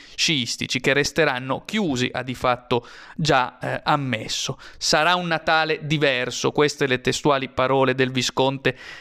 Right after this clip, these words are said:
dimezzato, il quale di fatto ha avvalorato tesi che già circolano in questi giorni a proposito del modo con cui il governo funesterà anche il Natale, come sempre con l'obiettivo verbale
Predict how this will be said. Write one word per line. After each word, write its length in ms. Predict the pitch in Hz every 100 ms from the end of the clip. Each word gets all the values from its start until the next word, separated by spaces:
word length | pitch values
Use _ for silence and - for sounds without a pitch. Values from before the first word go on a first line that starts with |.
| -
dimezzato, 840 | 165 180 151 139 127 117 117 - 123 - - -
il 180 | - 170
quale 380 | - 160 127 123
di 160 | 160 185
fatto 500 | 131 117 - 123 -
ha 200 | 135 -
avvalorato 640 | 139 143 156 131 117 143
tesi 320 | - 131 127
che 100 | 127
già 140 | 131 123
circolano 560 | - 185 - 120 113 -
in 160 | 135
questi 420 | 135 131 - - -
giorni 400 | 160 135 117 131
a 60 |
proposito 720 | 123 151 127 120 127 123 123 - -
del 220 | - 156 151
modo 260 | 139 135
con 220 | 139 143
cui 300 | - 139 135
il 100 | 151
governo 420 | 151 156 135 131 131
funesterà 720 | 165 156 143 - 156 151 -
anche 300 | 160 156 139
il 100 | 147
Natale, 500 | 170 123 117 117 - - -
come 240 | 185 170
sempre 460 | 156 - 127 123 151
con 180 | - 143
l'obiettivo 720 | 135 139 131 - 147 123 113 -
verbale 720 | 143 143 151 113 113 117